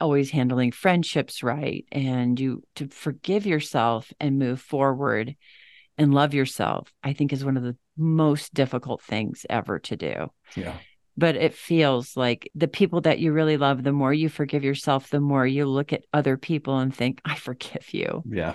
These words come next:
Speaker 2: <laughs>
Speaker 1: I, of course I forgive you.
Speaker 2: Yeah.
Speaker 1: I did too.
Speaker 2: Yeah.
Speaker 1: And it's all a lot of us feeling insecure and unloved and all of that, uh, unfortunate stuff we carry around as humans. But I
Speaker 2: Yeah.
Speaker 1: love that they showed that in this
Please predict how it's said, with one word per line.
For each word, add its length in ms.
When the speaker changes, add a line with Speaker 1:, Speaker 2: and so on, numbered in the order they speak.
Speaker 2:
<laughs> 260
Speaker 1:
I, 200
of 120
course 320
I 120
forgive 460
you. 120
Speaker 2:
Yeah. 320
Speaker 1:
I 140
did 160
too. 560
Speaker 2:
Yeah. 200
Speaker 1:
And 100
it's 160
all 240
a 20
lot 200
of 100
us 180
feeling 340
insecure 580
and 120
unloved 640
and 380
all 220
of 60
that, 200
uh, 160
unfortunate 800
stuff 320
we 80
carry 320
around 320
as 160
humans. 680
But 200
I 80
Speaker 2:
Yeah. 80
Speaker 1:
love 320
that 180
they 140
showed 400
that 280
in 180
this 200